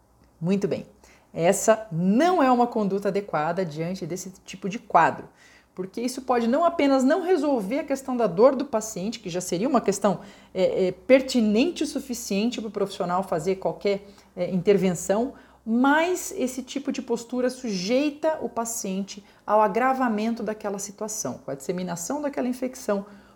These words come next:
podendo até mesmo levar esse paciente aí a um choque séptico e eventualmente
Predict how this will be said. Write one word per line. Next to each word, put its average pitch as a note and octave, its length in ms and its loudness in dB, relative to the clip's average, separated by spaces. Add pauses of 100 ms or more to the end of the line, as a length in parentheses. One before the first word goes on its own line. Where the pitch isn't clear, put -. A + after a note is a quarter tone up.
podendo C#4 320 6
até C#4 160 0
mesmo A#3 240 2
levar G3 300 2
esse - 160 -4
paciente G#3 560 -8
aí F3+ 60 -4
a F#3+ 40 0
um G3 80 -4
choque - 320 -10
séptico - 500 -6
e G3 60 4
eventualmente F#3+ 720 -4